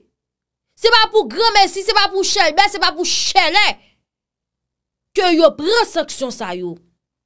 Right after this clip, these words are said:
Ah, pa gen prèv, pa gen sesi,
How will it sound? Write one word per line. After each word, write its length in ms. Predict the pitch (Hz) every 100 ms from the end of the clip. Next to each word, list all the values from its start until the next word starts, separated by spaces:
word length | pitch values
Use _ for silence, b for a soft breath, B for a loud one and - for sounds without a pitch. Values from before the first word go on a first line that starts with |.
| _ _ _ _ _ _ _ _ _ _ _ _ _ _
Ah, 200 | 302 392 403
pa 120 | 330
gen 160 | 294 381
prèv, 320 | 262 285 269 - _ _ _ _ _ _ _ _ b b
pa 140 | 349 302
gen 120 | 330
sesi, 420 | 381 392 -